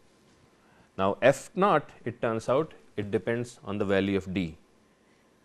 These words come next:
So, F naught is actually, uh, related to the resonance of the system. So, F naught equals C over two pi, C is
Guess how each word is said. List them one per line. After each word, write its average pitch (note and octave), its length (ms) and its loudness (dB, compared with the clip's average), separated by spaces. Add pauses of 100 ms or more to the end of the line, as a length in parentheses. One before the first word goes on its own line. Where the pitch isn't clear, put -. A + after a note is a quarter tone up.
(280)
So, - 260 -6
F - 220 0
naught C3 340 4 (540)
is G2 400 -8
actually, A2 380 2
uh, G2 120 2
related B2 520 2 (680)
to G#2+ 300 0
the G#2 120 2
resonance B2+ 600 2 (440)
of G2 200 0
the G#2 80 -2
system. A2 440 -4 (1600)
So, - 160 2
F - 240 2
naught D3 340 2 (540)
equals A2+ 640 0 (1800)
C D3 520 0
over A2 280 4
two B2+ 240 -2
pi, C#3 460 4 (1400)
C B2 300 -4
is A2 280 -4